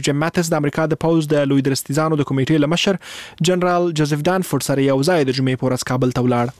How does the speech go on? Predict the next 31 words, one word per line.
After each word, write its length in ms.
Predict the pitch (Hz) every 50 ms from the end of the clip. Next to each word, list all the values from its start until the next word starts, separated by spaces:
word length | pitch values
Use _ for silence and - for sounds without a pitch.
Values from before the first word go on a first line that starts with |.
| - 151
ورځپاڼه 400 | 139 131 - - 151 147 147 147 156
لیکي، 240 | 170 170 - 180 156
د 60 | 156 - -
ټرمپ 240 | 170 170 165 - - 160
اداره 200 | 156 151 160 160 -
په 80 | 160 160
دې 80 | 156 170
لټه 180 | 180 180 - 185 -
کې 80 | 185 175
ده 60 | 180 -
چې 540 | - 185 170 - - - - _ - 156 151
ژر 180 | 180 175 170 151
له 60 | 139 -
طالبانو 360 | - 131 131 139 147 147 147 -
سره 160 | 143 135 - -
خبرې 300 | 131 135 135 131 - -
پیل 180 | 165 175 175 -
شي، 100 | - 190 185 -
په 80 | 156 151
داسې 200 | 147 - 156 151
حال 100 | 156 -
کې 80 | - -
چې 60 | - 151 139 139
د 60 | 131 135
جګړې 340 | 131 127 143 156 165 156
په 100 | - 135
ډګر 220 | 131 131 147 156 151 -
کې 160 | - 151 147 170
هم 160 | 175 170 -
پر 80 | 151 139 127
هغوی 260 | 120 123 135 143